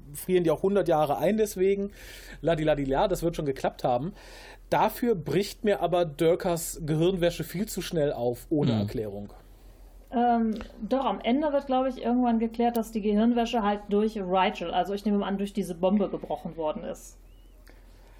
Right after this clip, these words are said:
Speaker 1: Ja, aber das ist, wenn, wenn ein Knall reicht, finde ich, ist das irgendwie, pff,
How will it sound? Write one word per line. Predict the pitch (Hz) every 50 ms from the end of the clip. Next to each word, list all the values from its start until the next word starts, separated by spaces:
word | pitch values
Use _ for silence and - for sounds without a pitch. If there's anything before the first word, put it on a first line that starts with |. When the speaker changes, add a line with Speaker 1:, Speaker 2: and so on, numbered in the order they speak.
| - - - - - - - -
Speaker 1:
Ja, | - 143
aber | 151 165 160 - 135 143
das | 135 156 156 -
ist, | 165 160 - -
wenn, | 147 143 139 139 165 160 156 -
wenn | 151 165 165 160
ein | - 160 180 202
Knall | - - 185 170 160
reicht, | 156 139 135 151 185 208 - -
finde | - 208 196 185
ich, | 170
ist | - 165 - -
das | 165 160 151 -
irgendwie, | - 156 147 147 135 143 139 135 131
pff, | 123 - -